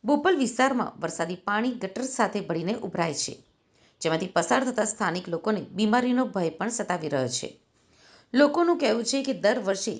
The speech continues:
સમયસર ટેક્સ ભરીએ છીએ, પણ તંત્ર દ્વારા સુવિધાઓ આપવામાં આવતી નથી. તંત્ર તાત્કાલિક કાર્યવાહી કરે અને ટેક્સ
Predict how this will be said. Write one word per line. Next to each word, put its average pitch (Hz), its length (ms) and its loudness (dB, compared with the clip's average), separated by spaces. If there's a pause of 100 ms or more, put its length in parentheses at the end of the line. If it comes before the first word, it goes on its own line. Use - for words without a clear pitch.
સમયસર 175 520 -2
ટેક્સ 196 420 -4
ભરીએ 190 360 0
છીએ, 226 260 2 (280)
પણ 220 200 0
તંત્ર 254 360 4
દ્વારા 208 360 0
સુવિધાઓ 240 480 0 (120)
આપવામાં 165 420 -2
આવતી 160 200 -4
નથી. 127 280 -8 (680)
તંત્ર 160 300 4
તાત્કાલિક 220 520 2
કાર્યવાહી 160 480 0
કરે 180 240 2 (220)
અને 185 180 -10
ટેક્સ 233 340 0